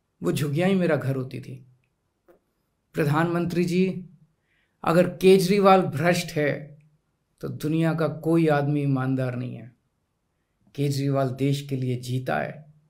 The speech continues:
और देश के लिए मरेगा। आप मुझे सौ बार सीबीआई, ईडी बुलाओगे,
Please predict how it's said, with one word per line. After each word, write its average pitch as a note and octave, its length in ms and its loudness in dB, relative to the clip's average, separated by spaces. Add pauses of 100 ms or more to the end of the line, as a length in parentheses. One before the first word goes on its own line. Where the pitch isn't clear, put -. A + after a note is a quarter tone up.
(180)
और A#2 160 -10
देश B2+ 300 -6
के - 140 -14
लिए B2 140 -6
मरेगा। A#2 500 -10 (720)
आप E3 200 4
मुझे E3+ 200 2
सौ G3 400 8
बार G#3 180 10
सीबीआई, F3+ 500 4
ईडी E3+ 140 4
बुलाओगे, D#3+ 520 4